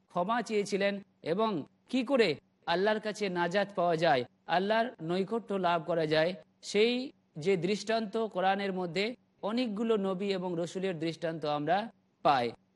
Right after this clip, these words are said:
ইতিপূর্বে আমি আপনাদের সামনে আদম আলাইহিসসালাতু ওয়াসসালামের যে মাগফিরাত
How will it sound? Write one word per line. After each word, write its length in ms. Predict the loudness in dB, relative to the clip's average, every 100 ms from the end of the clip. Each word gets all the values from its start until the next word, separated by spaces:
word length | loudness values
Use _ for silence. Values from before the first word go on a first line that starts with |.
| _ -2
ইতিপূর্বে 800 | 0 2 0 2 6 6 4 -6 _
আমি 240 | -2 0 0
আপনাদের 380 | -2 -2 0
সামনে 480 | 0 -2 0 -2 -6 -10 _ 0
আদম 340 | 2 4 0
আলাইহিসসালাতু 540 | 0 -2 -2 -2 -2 -2
ওয়াসসালামের 600 | -4 -2 -2 0 -4 -6 -16 _ -8
যে 220 | 0 0
মাগফিরাত 640 | 4 2 2 2 2 2